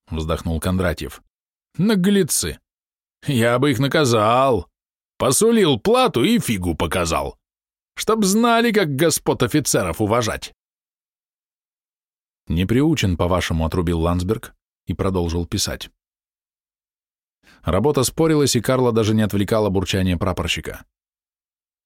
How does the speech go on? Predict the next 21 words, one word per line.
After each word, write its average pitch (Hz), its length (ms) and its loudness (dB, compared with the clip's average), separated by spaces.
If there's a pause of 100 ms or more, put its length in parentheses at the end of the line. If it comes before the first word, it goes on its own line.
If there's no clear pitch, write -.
(220)
Тот 82 180 0
несколько 92 460 0
раз 95 180 0
пробовал 92 400 0
соблазнить 90 500 0
Ландсберга 85 500 -2
вылазкой 87 400 0
во 82 100 0
вражеский 82 480 -2
тыл, 104 340 -4 (640)
но, 104 120 2
потеряв 120 380 0
надежду, 123 420 0
наконец 92 460 -2
ушел. 64 380 -8 (2250)
"В 90 100 0
заключение, 160 720 2
согласно 131 480 2
приказанию 113 600 2
вашего 98 340 2
высокопревосходительства, 92 1160 -2